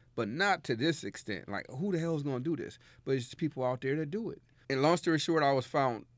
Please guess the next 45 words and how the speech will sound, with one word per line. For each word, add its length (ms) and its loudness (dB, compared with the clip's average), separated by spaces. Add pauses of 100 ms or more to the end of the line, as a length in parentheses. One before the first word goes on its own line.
(120)
guilty, 580 -2
and 100 -2
they 120 0
gave 180 0
me 120 -4
forty 340 -4
years 260 -6
of 80 -10
life 360 -10 (460)
and 220 -2
shipped 240 -4
me 100 -4
off 180 -2
to 120 -6
Attica. 360 -6 (560)
And 200 -2
that 160 -2
was 120 -6
supposed 300 -6
to 60 -10
be 160 -4
the 100 -4
end 200 -6
of 60 -10
me. 300 -12 (300)
So 640 0 (180)
I 100 -6
did 160 -2
my 140 0
direct 360 -4
appeal. 640 -2 (360)
It 100 0
was 160 -6
denied. 640 -4 (360)
Seven 460 -2
years 300 0
go 180 -4
by. 540 2 (280)
I 80 -2
hadn't 180 2
did 140 -4
no 160 0
artwork, 400 2
no 180 -6
nothing, 420 -8